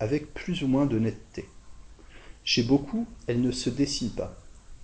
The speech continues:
Tel ne voit pas distinctement, il croit avoir vu, il lui semble qu'il a vu du vin. Tel autre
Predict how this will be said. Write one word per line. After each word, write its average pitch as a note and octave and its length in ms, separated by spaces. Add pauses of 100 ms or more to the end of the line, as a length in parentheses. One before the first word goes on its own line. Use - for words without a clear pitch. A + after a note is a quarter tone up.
(140)
Tel A#2 220
ne A2 80
voit G2+ 240
pas G#2+ 100
distinctement, G#2 640 (500)
il A#2+ 120
croit - 340
avoir A#2+ 280
vu, G2 140 (460)
il B2 120
lui C3+ 120
semble D#3 460
qu'il A2+ 240
a G#2+ 40
vu B2+ 120
du A#2 160
vin. F2+ 180 (1300)
Tel B2 200
autre C#3 400